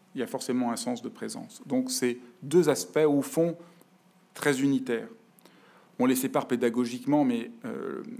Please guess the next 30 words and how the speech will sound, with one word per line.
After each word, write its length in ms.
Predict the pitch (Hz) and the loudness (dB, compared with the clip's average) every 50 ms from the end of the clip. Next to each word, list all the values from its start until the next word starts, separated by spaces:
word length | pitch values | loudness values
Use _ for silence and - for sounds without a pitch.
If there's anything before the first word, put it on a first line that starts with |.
| - - | -12 -8
quand 140 | - 127 123 | -4 -2 0
les 120 | 123 120 | 0 0
gens 200 | 113 113 117 113 110 | -2 -2 -4 -4 -4
pratiquent 420 | - 117 107 - 120 117 120 - | -6 -8 -8 -8 -8 -10 -8 -6
longtemps 320 | 131 120 123 117 123 120 117 | -4 -2 -2 -2 0 -2 0
les 120 | 117 117 | -2 -2
deux, 140 | 110 135 147 | 0 2 2
ils 100 | 139 120 | 2 4
voient 280 | 127 131 131 131 - - - - - - - - - | 4 2 2 0 -2 -12 -18 -20 -20 -20 -18 -10 -6
à 80 | - 127 | -6 -2
quel 160 | 123 135 123 | -2 -2 -4
point 160 | 127 131 135 | 0 0 0
les 160 | 123 117 117 113 | 2 2 0 -2
deux 220 | 113 127 135 131 | -2 -2 -2 -2
sont, 280 | 127 - - 120 120 127 | -2 -4 -4 -4 -6 -6
sont 180 | - - - 117 | -8 -8 -8 -8
très 160 | - - 113 | -6 -6 -10
proches. 400 | 107 - - - - - - - _ _ _ _ _ _ _ _ _ _ _ _ _ - - - _ _ _ _ _ - - _ _ _ _ _ _ _ _ _ _ | -10 -10 -16 -18 -18 -18 -20 -20 _ _ _ _ _ _ _ _ _ _ _ _ _ -20 -20 -20 _ _ _ _ _ -20 -20 _ _ _ _ _ _ _ _ _ _
On 100 | - 160 | 4 4
connaît 300 | 156 - 156 156 156 147 | 6 6 6 6 8 6
bien 200 | 139 139 151 147 | 6 6 4 4
la 80 | 131 120 | 4 4
pleine 200 | 123 - 131 127 | 2 2 0 2
présence, 320 | 127 135 131 151 165 - | 2 2 0 0 0 -2
on 60 | 127 123 | -2 -2
connaît 180 | 123 120 120 113 | 0 0 0 0
beaucoup 380 | 113 117 147 165 165 - 143 | -2 0 0 0 0 0 -2
moins 260 | 139 135 131 139 143 | 0 2 2 4 4
l'amour 300 | 135 123 117 117 120 117 | 4 2 2 0 -2 -2
bienveillant. 460 | 107 113 113 110 107 110 110 117 - | -2 -4 -4 -4 -6 -8 -8 -10 -10